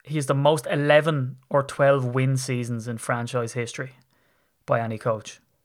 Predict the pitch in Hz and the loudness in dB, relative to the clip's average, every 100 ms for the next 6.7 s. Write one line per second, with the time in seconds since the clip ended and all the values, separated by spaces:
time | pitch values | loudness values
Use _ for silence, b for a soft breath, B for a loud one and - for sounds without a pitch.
0 | _ _ _ _ _ _ _ _ - - | _ _ _ _ _ _ _ _ -14 -6
1 | 139 160 151 170 143 143 139 135 131 110 | -2 2 2 2 -2 2 2 2 -4 -6
2 | - - - 131 139 131 135 127 117 - | -10 -6 -2 -2 0 0 2 0 -2 -4
3 | 131 123 127 127 131 123 120 117 139 123 | -2 -2 -2 -4 -2 -4 -4 -4 -4 -4
4 | 117 127 147 143 147 135 127 113 _ _ | 0 6 6 6 0 -2 -8 -10 _ _
5 | _ _ - 131 - 135 127 123 120 - | _ _ -8 -8 0 0 4 2 2 -2
6 | 117 120 117 113 113 113 113 | -6 -6 -6 -6 -6 -8 -8